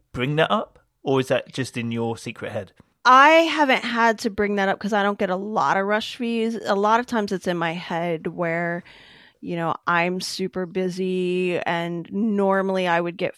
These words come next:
Speaker 2: four weeks to do this type of project and they're giving me, like, two and a half. Um, and I don't really have those conversations a lot of times if it's something like that.
Speaker 1: Right.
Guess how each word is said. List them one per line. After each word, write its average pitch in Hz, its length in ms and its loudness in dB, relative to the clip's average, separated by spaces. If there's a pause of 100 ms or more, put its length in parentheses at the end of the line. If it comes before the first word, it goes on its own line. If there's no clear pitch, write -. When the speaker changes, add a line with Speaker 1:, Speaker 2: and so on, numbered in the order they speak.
(140)
Speaker 2:
four 185 260 0
weeks 175 260 -6
to 175 100 -8
do 185 120 -4
this 175 140 -4
type 175 200 -6
of 165 120 -12
project 170 420 -4
and 160 100 -4
they're 165 100 -6
giving 165 340 -6
me, 160 160 -6
like, 135 200 -8
two 170 200 -8
and 160 100 -4
a 131 60 -6
half. 269 760 -2 (360)
Um, 180 440 0 (400)
and 226 140 0
I 247 140 4
don't 254 140 2
really 226 240 4
have 180 320 -2
those 180 260 0
conversations 185 800 -4
a 190 60 -2
lot 185 200 -4
of 190 120 -4
times 190 420 -4
if 180 140 -4
it's - 160 -8
something 175 340 -4
like 165 200 -4
that. 170 500 -4 (280)
Speaker 1:
Right. 107 220 -10